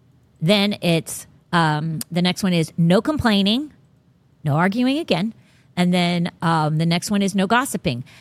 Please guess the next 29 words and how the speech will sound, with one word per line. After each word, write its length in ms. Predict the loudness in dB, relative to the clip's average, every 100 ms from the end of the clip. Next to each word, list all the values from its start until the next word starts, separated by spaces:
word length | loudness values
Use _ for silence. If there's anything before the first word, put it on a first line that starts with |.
| -4
You 140 | -2
sit 160 | -2 0
there 120 | 2
and 80 | 4
go, 100 | 4
"Well, 220 | 4 4
what 200 | 4 2
in 80 | 0
the 60 | -2
heck?" 320 | -2 -4 -2
If 100 | -2
you 160 | 2 2
examine 640 | 2 0 2 2 2 4
what 200 | 2 2
you 140 | -2 -4
say, 460 | 0 0 0 -6 _ _ _ _
like, 180 | 0 2
every 300 | 0 0 0
time 320 | 0 2 2 2
you're 120 | 0
about 280 | 2 0 -2
to 60 |
speak, 240 | -6 -6 -2
somebody 260 | 2 2
told 240 | 2 0 0
me 80 |
this 240 | -2 -4 -4
one 140 | -4
time. 260 | -4 -8